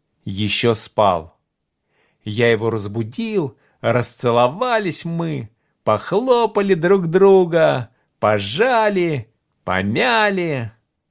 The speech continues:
«Ну, говорю, давай рассказывай,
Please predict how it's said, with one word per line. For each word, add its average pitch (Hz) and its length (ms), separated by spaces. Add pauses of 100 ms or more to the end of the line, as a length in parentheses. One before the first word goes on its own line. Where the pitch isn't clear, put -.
(840)
«Ну, 131 440
говорю, 120 760 (840)
давай 113 520
рассказывай, 113 1040